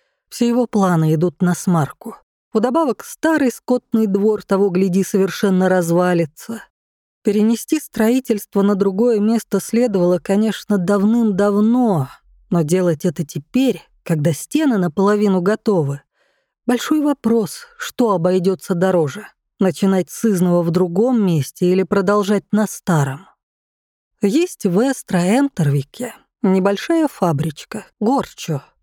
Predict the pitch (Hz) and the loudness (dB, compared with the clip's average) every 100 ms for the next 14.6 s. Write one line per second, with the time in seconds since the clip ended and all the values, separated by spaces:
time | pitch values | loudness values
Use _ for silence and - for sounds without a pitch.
0 | _ - 330 330 - 302 285 277 269 240 | _ -4 -2 -2 0 2 2 2 2 0
1 | 240 208 185 147 143 139 214 202 _ _ | 0 0 0 0 -2 -4 -10 -14 _ _
2 | _ _ - - 160 214 202 160 175 165 | _ _ -6 -4 0 0 0 0 0 2
3 | 185 175 185 190 180 185 202 165 151 175 | 0 2 2 2 0 2 0 0 -2 -2
4 | - 190 175 175 233 190 165 156 151 139 | 0 0 2 2 2 0 0 2 0 -2
5 | - 185 208 - 247 254 - - 208 190 | -4 -2 -2 -2 0 0 -2 -4 0 2
6 | 160 151 160 156 135 143 - - _ _ | 2 2 2 2 0 -4 -10 -20 _ _
7 | - 311 294 - - 339 302 254 254 - | -2 0 0 -2 -2 0 2 0 0 0
8 | 262 - 240 190 175 151 143 135 233 - | -2 0 -2 0 -2 0 -2 -2 -4 0
9 | 277 247 240 247 302 - 226 180 196 208 | 0 0 0 -2 -2 -2 -4 0 0 2
10 | 214 262 285 233 - 208 - 208 226 202 | 2 0 0 -2 0 -2 0 0 2 0
11 | 208 185 170 147 135 - _ _ _ _ | 0 0 0 0 -2 -6 _ _ _ _
12 | _ - 196 214 247 175 165 175 185 185 | _ 0 2 2 0 0 2 2 2 -2
13 | - 208 170 151 139 180 - 180 - 175 | -2 0 2 0 -2 -8 -4 -4 0 2
14 | 165 165 170 165 151 127 | 2 2 0 0 -2 -2